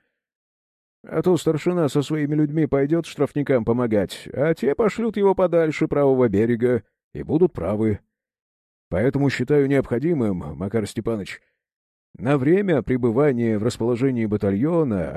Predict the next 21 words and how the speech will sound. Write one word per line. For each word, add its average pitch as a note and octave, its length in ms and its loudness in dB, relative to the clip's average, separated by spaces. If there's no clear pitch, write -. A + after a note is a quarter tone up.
отряд C3+ 400 0
перевести D#3 540 2
в C3 80 0
оперативное D#3+ 720 0
подчинение C3 840 -2
кому-то E3 480 -2
из C3+ 300 -2
ваших B2+ 360 0
командиров. F2 680 -4
Комбат C#3+ 400 0
хмыкнул E3+ 560 -2
и, D3 160 2
метнув D3 400 -2
в - 40 -14
сторону B2 380 2
Аникина A#2+ 500 0
совсем B2 460 -4
прищуренный G#2+ 640 -2
взгляд, F2 480 -2
кивнул A#2 440 -2
головой. E2 760 -4